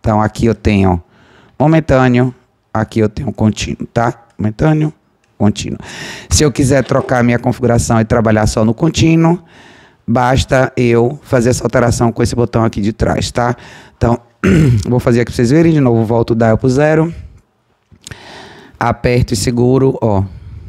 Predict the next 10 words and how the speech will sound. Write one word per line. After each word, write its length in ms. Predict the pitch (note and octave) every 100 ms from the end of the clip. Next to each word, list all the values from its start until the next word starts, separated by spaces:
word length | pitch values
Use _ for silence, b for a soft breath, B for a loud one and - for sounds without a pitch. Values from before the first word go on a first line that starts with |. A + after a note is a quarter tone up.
| B B B B B _ _ _ _ _ _ _ _ _ - - - - - -
Ficou 260 | - A2+ C3+
só 180 | - A#2+
momentâneo, 680 | A#2+ B2 B2+ D#3 D#3 D3+
aperto 340 | B2+ - A2+ -
e 40 |
seguro. 600 | - A2+ B2+ C3+ C3 C3 - b b b _ _ _ _ _ - - - -
Ficou 300 | - A#2+ B2+
só 160 | B2 A2+
contínuo, 540 | C#3 C3+ - B2 A2
beleza? 640 | G#2+ A2 D3+ E3+ D3+ E3